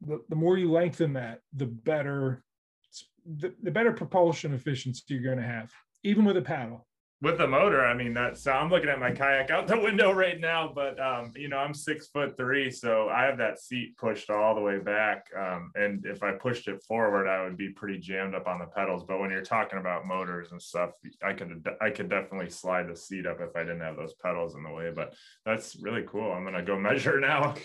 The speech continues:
Speaker 2: when we're done talking, see if I
Speaker 1: So
Speaker 2: can increase my efficiency somehow.
Speaker 1: the,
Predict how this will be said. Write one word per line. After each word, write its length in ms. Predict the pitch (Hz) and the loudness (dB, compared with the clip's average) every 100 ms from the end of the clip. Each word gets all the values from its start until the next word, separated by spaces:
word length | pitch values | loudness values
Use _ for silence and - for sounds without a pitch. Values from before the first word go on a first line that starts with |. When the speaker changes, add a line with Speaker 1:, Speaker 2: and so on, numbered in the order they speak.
| - | 0
Speaker 2:
when 260 | 190 202 | 2 4
we're 140 | 143 139 | 4 4
done 180 | 139 | 4
talking, 540 | 131 139 135 135 127 120 - - - _ _ | 2 2 2 2 -2 -4 -12 -20 -20 _ _
see 180 | - | -2
if 140 | 131 127 | 0 2
I 80 | 120 | 6
Speaker 1:
So 260 | 190 175 | 8 8
Speaker 2:
can 80 | 175 - - | 6 -4 -6
increase 180 | 123 120 | -6 -2
my 140 | 110 104 | 0 0
efficiency 640 | - 120 120 104 107 98 | 0 -4 -2 -4 -6 -6
somehow. 580 | 101 98 98 98 196 - _ _ | -2 -2 2 2 0 -6 _ _
Speaker 1:
the, 240 | 180 175 | 4 4